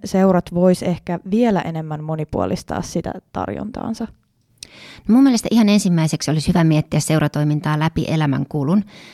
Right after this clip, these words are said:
Speaker 2: Tää tarkoittaa lasten ja nuorten toiminnan huomioista, mutta myös aikuisten harrastamista ja ikäihmisten liikuntaa.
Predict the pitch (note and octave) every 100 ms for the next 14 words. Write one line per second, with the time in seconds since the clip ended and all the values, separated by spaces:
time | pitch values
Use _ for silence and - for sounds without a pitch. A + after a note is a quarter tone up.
0 | - - E3 E3 E3+ - D#3+ E3 D#3+ -
1 | E3 E3 D#3 D3 D3 D3 D3 C#3+ D3 D3+
2 | D3+ D3 D3 - - D3+ - E3+ F3 -
3 | A3+ G#3+ - - C#3+ D3 C#3+ - D3+ C#3+
4 | - D3+ D#3+ D3+ C#3 C#3+ - D3 C#3+ D3
5 | - C3+ C#3 D3+